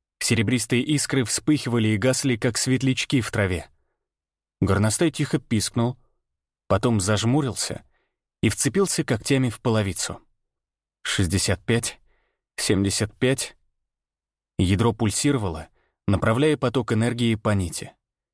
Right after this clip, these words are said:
Я чувствовал, как сила слой за слоем ложится в структуру питомца.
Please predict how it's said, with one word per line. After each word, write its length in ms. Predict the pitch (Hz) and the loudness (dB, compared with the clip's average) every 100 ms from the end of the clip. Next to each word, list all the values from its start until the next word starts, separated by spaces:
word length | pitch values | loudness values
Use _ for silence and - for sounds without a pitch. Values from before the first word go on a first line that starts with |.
| _ _ _ - | _ _ _ -2
Я 160 | 92 104 | 0 0
чувствовал, 520 | - 165 151 143 120 | 0 0 0 0 2
как 180 | 135 - | 0 -2
сила 380 | - 175 123 85 | 0 2 2 0
слой 360 | - 113 156 | 0 2 2
за 160 | 127 127 | 2 0
слоем 420 | - 147 156 127 | 0 2 2 2
ложится 500 | 110 101 127 - 123 | 0 0 0 0 -2
в 60 | - | -2
структуру 480 | - 107 120 113 | -2 0 0 0
питомца. 640 | 107 113 110 90 - - | 2 0 0 -2 -4 -8